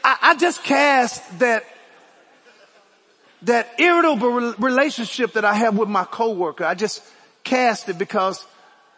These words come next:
I'm about to put hands on him. Okay, all right, that's too real. Uh, I just got a doctor's report.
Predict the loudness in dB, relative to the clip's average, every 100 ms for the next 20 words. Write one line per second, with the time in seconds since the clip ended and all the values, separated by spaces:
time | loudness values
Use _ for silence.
0 | _ _ _ -2 0 2 2 2 0 -4
1 | -4 -8 -20 _ _ _ _ _ -20 -20
2 | _ _ -4 -2 0 0 0 -2 -4 -4
3 | -10 -18 _ _ -20 -20 -20 -20 -20 -20
4 | -20 _ _ _ _ _ _ _ _ _
5 | _ _ _ -20 -20 -14 -10 -6 -4 -4
6 | -4 -2 -2 -2 -6 -6 -6 -4 -6 -6
7 | -14 -20 -4 0 2 2 -2 -10 -18 -20
8 | -20 -20 -20 -20 -20 -2 2 2 4 4
9 | 4 6 6 4 0 -2 -2 0 0 -2